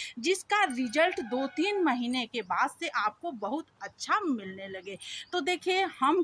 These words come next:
क्या करते हैं, आपसे बहुत सारे वीडियो हम share भी करते हैं। यदि आप हमसे जुड़े होंगे तो आप ज़रूर देखते होंगे, मैं अपने पौधों पर कोई विशेष खर्च नहीं करते, सिर्फ और सिर्फ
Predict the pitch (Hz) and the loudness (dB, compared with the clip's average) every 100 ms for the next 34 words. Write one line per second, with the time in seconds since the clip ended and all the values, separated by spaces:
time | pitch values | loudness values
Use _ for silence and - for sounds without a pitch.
0 | - 220 294 339 320 254 302 285 254 254 | 2 4 4 4 0 2 2 2 4 4
1 | 247 359 302 349 370 320 339 311 269 233 | 4 0 2 2 4 4 4 -2 -4 0
2 | 320 311 339 359 - 233 247 320 359 370 | -2 2 2 0 -2 0 0 0 -2 -2
3 | 285 254 294 285 311 240 240 285 294 254 | 0 0 0 0 0 -2 0 2 4 2
4 | 233 294 233 214 233 359 320 233 339 - | -2 -6 -6 -4 0 2 2 0 -2 -4
5 | - - 427 311 277 240 214 214 262 262 | -10 -4 0 4 4 4 -2 -2 -2 -2
6 | 302 302 339 311 320 311 320 226 202 - | -4 -2 -2 2 2 2 0 0 0 0
7 | 196 - 269 359 - - 196 214 220 285 | -4 -2 -2 -2 -4 0 2 2 0 0
8 | 381 - 220 220 - - - - 359 392 | 0 2 2 2 0 -10 -10 -2 2 4
9 | 349 302 - 311 370 - - - 254 320 | 4 4 4 4 2 2 -2 0 4 4
10 | - 349 320 311 285 294 311 311 - 427 | 2 2 4 4 4 -2 -2 -4 0 0
11 | - 392 - 359 | 2 0 2 -4